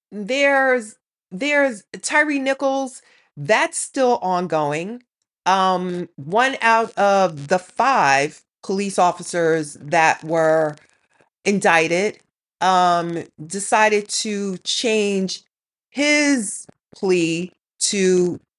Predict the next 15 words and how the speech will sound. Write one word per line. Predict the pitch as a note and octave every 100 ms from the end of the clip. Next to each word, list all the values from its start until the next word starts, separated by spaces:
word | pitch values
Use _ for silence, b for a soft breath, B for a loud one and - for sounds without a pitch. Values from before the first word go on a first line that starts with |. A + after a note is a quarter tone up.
| _ _ _ _ _ _ _ _ _
guilty. | A3 G3+ - - - - _ _ _ -
Why | F#2
is | F#2
my | - -
mic | D#2 -
making | - - D#3+
all | D#3
this | - -
noise? | F3 G3+ G3 -
I |
don't | - -
know. | - - - - B B B B B -
Um, | A3 A3 A3 G#3+ G3+ F3+ - _
uh, | F#3+ G3 E3+
initially, | G#3+ A#3+ C#4 A#3 A#3 A#3 A3+ A3